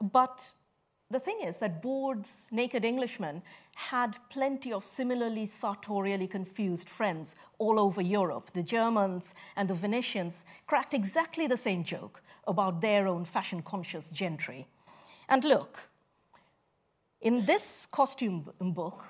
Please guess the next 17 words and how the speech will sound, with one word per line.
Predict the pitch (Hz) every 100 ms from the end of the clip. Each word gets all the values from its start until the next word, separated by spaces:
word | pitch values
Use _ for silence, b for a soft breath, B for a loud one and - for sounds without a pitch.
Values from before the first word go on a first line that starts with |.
| -
printed | - 254 247 226
in | 214 202
Nuremberg | 233 214 170 151 147 - - _ 208
about | 196 214
the | 208
same | - 226 208
time, | 202 - 208 139 403 - B B B B B B _
the | 202
naked | 247 370 523 202
man | 185 175 247 -
is | 214 196 - - -
labeled | - 220 220 208 190
Europe | 160 220 262 156 - -
as | - 180
a | 180
whole, | 170 151 427 - _
approaching | 202 - 262 240 240 254 220